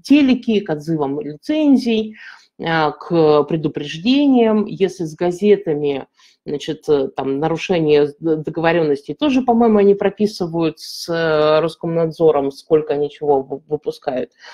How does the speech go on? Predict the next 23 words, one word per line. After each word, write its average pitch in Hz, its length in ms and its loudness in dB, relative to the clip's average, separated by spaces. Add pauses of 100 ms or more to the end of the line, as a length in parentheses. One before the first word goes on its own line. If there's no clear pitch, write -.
(180)
То 190 60 2
есть, 190 280 0
а, 170 360 6
в 170 100 2
этом 277 200 4
смысле 254 500 2
нужно 208 440 2
посмотреть 196 800 -4 (100)
тот 226 220 4
минимальный 208 640 4
порог, 208 420 -2
ниже 208 300 2
которого, 180 720 -2
а, 151 260 -2
опускаться 160 920 -6 (100)
нельзя 170 600 -4
просто 190 500 -4
по, 170 720 -2
э, 139 460 -6
юридическим, 151 960 -6
э, 147 160 -6
юридическим 156 640 -4
требованиям. 143 520 -4